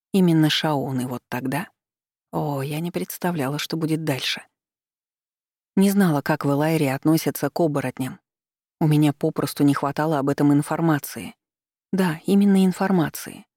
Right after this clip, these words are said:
Потому что в этот момент в голову полезли воспоминания из моего родного мира.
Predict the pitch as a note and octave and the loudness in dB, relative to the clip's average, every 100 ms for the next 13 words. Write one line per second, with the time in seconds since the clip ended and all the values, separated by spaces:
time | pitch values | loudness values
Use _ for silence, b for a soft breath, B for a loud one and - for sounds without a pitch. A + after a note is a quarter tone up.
0 | _ _ _ _ _ - F3+ E3+ - D3+ | _ _ _ _ _ -6 0 0 0 0
1 | C#3+ C#3+ D3 D3 F3 D#3+ C#3 D3 E3 D3 | 0 0 0 2 4 2 2 0 0 2
2 | C#3+ C#3+ D#3 D3+ C#3+ C#3+ - D3 D3 E3+ | 0 -2 0 0 0 0 0 2 4 4
3 | E3+ C#3+ C#3 C#3+ C#3+ D3 C#3 D3 C#3+ D3 | 4 4 4 4 4 2 0 0 2 4
4 | D#3 B2+ A#2 | 2 0 -4